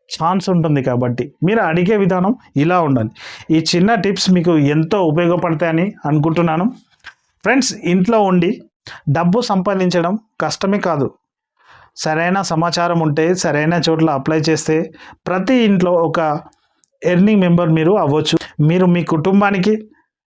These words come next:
సపోర్ట్గా ఉండవచ్చు. ఈ చిన్న పని మీ భవిష్యత్తునే మార్చాలని నేను కోరుకుంటున్నాను. ఈ వీడియో మీకు నచ్చినట్టయితే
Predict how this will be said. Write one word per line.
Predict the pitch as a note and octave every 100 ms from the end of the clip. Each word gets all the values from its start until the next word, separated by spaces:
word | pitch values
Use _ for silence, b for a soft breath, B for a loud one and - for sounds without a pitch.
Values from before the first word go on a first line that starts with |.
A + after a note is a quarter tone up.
| -
సపోర్ట్గా | F3 - G#3 F#3 G3+ F#3
ఉండవచ్చు. | F3 F3 F3+ F#3 B3+ - _ _ - B
ఈ | F3 F#3 -
చిన్న | G#3 B3+
పని | B3 A#3 G#3+ - - - _ _ _ _ D#3+
మీ | E3+ C#3
భవిష్యత్తునే | F3 G3 B3 A3+ A3 G3+ E3+
మార్చాలని | F3 F#3 F3+ E3+ E3+
నేను | D3+ D#3 D3+
కోరుకుంటున్నాను. | E3 E3+ F#3 E3 E3 E3 G3+ C4 _ b b b b E3+
ఈ | G3+
వీడియో | F#3+ F#3+ G#3 F3+
మీకు | E3+
నచ్చినట్టయితే | F3 D#3 - F3+ E3 E3 D#3